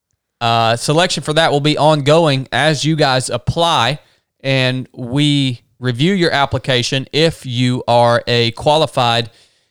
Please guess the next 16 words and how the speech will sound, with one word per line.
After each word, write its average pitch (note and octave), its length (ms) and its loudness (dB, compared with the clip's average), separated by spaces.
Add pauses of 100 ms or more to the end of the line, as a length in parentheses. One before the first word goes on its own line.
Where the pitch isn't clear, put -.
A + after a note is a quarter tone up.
(140)
team F#3 260 0
member, C#3+ 260 0
somebody D#3 500 0
that C#3+ 180 0
we, D3 340 -2 (520)
uh, A#2+ 360 -6
l-, A2+ 180 -14
are B2+ 160 -2
looking D3 360 0
forward D#3+ 320 2
to B2+ 100 -6
training F3+ 500 0 (460)
and A#2 100 -6
not B2+ 240 0
a - 20 -18
turd, C#3+ 440 0